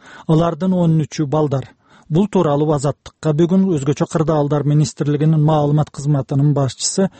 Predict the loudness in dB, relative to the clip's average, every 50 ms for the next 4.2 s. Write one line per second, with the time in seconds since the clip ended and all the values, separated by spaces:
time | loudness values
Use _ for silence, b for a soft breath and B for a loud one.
0 | B B B B B -2 -2 -2 -2 -4 -4 -4 -2 -2 -2 -2 0 0 0 0
1 | -2 -4 -10 -20 _ _ -2 0 0 0 0 -2 -4 -4 -4 -6 -6 -4 -2 0
2 | 0 0 0 0 -2 -2 -2 -4 -6 -6 -10 B B B B B B B B B
3 | B 0 2 2 0 0 -2 -4 -4 -4 -4 -4 -4 -2 -2 -2 -2 -4 -4 -4
4 | -2 -4 -4